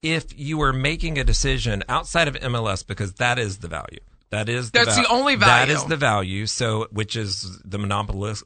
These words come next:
Speaker 1: the
Speaker 2: It is
Speaker 1: monopolist
Speaker 2: monopoly.
Speaker 1: part of it.
Speaker 2: I would sue if
Speaker 1: That,
Speaker 2: I had the money.
Speaker 1: that if you are choosing not to be, it would at least have them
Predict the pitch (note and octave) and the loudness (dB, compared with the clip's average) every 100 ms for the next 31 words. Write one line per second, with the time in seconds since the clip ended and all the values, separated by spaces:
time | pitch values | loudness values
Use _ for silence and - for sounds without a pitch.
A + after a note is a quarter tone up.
0 | A2+ - F#2+ G2 D#4+ G#2+ G#3 G3 F3 A2 | -16 -10 -4 0 2 2 2 4 4 4
1 | F3+ F3 F3+ - - _ - G#2 F#2+ F2 | 2 2 -2 -8 -16 _ -12 -8 -6 -6
2 | E2+ A2+ G#3+ A#3+ - - A3+ C3 F#3 F#3+ | -4 2 2 2 0 0 4 4 4 2
3 | F#3 F3+ F3 C3 - - D#3 G3+ - - | 0 0 4 2 0 -6 -2 -2 -4 -12
4 | A#2+ B2+ C#3 C#3+ C#3+ B2+ A2+ A2 G2+ G2+ | -10 -6 -4 -4 -4 -2 0 2 2 0
5 | G2+ F#2+ - D#3 D#3+ D3+ D3+ B2+ A2 A#2+ | -2 -4 -4 -2 -2 -4 -6 -4 -2 0
6 | C#3 - A#2+ F#2+ F2 D#2 F2+ A2+ - _ | -2 -4 -8 -6 -6 -6 -8 -10 -18 _
7 | - E3+ E3+ E3+ D#3+ - B2+ C#3+ F3 A2 | -8 -6 -4 -2 -2 -4 -6 -6 -6 -6
8 | - - - - C3+ C3 B2+ A2 A2+ A2 | -6 -8 -12 -2 2 2 0 -4 0 0
9 | A2 | -2